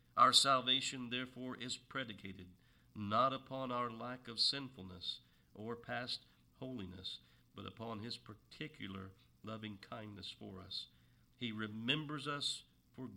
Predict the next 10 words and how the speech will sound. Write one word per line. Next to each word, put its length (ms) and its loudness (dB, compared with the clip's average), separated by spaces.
good 320 -6
because 320 -2
of 100 -2
the 80 -8
mercy 680 0
he 140 -6
has 140 -8
purposed 600 -2
in 120 -10
eternity 600 -8